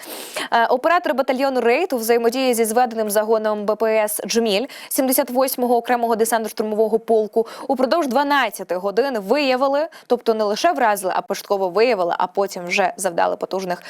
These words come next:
ударів по трьох російських комплексах "БУК" в районі Курської області. "Бук М два противник замаскував у лісосмузі,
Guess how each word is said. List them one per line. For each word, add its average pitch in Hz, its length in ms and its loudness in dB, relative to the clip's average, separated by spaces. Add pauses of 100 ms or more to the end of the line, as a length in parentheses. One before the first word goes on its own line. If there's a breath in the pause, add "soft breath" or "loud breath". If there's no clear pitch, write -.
(140 loud breath)
ударів 240 340 2
по 226 160 0
трьох 226 360 2 (140 loud breath)
російських 208 580 -2
комплексах 214 580 -2
"БУК" - 320 -4 (320 loud breath)
в 233 60 0
районі 269 340 0
Курської 208 380 -2
області. - 480 -2 (440 loud breath)
"Бук 370 200 2
М 349 100 2
два 320 260 4
противник 311 460 -2
замаскував 254 540 0
у 277 60 0
лісосмузі, 240 680 0